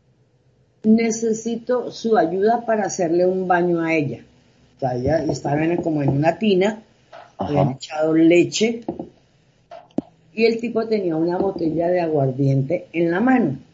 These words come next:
Speaker 2: Ok.
Speaker 1: Entonces me dice, "Yo necesito que usted se tome esta botella de una".
Speaker 2: Ajá.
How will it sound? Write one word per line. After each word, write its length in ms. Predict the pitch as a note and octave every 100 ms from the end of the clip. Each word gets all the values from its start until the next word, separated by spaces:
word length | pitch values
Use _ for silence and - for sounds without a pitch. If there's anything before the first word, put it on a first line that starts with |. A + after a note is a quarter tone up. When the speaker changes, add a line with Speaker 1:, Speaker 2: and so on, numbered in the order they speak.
| _ _ _
Speaker 2:
Ok. 160 | - - G#2 C#3 C#3 - _ - - - -
Speaker 1:
Entonces 220 | D#3 F#3+
me 80 | G3+
dice, 420 | F#3+ F#3 - - - - _ - _ - _ -
"Yo 100 | A3
necesito 280 | B3 B3 C4
que 60 |
usted 180 | A3 F#3+
se 140 | G3
tome 360 | - G#3+ G#3+ -
esta 320 | F3+ F3+ G3+ G3+
botella 680 | F#3 - D#3+ D3 F3+ F3+ - _ _ _ - - - - -
de 100 | E3
una". 400 | F#3 A#3+ G3 A2 - _ _ - - - - - _ -
Speaker 2:
Ajá. 400 | A2+ A2+ A2 B2